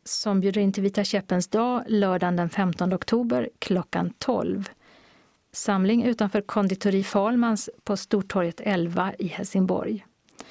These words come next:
Och tillsammans så går man Kullagatan fram och Järnvägsgatan tillbaka med vita käppar och ledarhundar för att lappa hinder och dela ut informationsblad.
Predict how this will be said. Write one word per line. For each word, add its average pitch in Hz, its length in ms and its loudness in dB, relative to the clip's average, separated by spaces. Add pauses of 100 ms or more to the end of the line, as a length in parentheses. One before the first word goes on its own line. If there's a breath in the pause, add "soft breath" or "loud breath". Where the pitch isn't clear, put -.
(340 loud breath)
Och 226 80 2
tillsammans 226 500 2
så 226 80 -2
går 208 120 2
man 185 300 2
Kullagatan 196 640 2
fram 220 400 2
och 214 200 0
Järnvägsgatan 190 1000 0
tillbaka 185 520 0
med 170 160 4
vita 185 340 2
käppar 175 500 -2
och 180 120 2
ledarhundar 202 840 2 (360 loud breath)
för - 120 0
att 180 100 0
lappa 175 280 0
hinder 202 580 2
och 214 120 2
dela 220 260 2
ut 165 180 -2
informationsblad. 185 1300 -2